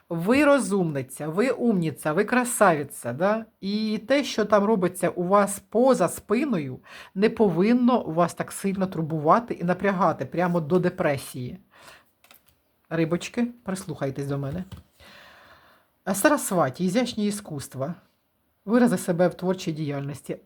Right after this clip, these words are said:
Найдіть собі якусь оддушину. Танці, співи,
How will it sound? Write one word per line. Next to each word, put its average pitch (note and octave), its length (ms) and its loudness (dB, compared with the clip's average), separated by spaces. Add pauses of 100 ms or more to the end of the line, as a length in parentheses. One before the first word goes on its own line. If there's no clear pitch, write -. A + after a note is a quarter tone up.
Найдіть A3+ 500 4
собі F3+ 240 -2
якусь G3 340 -4
оддушину. D#3 640 -10 (480)
Танці, E3+ 520 2
співи, E3 640 -2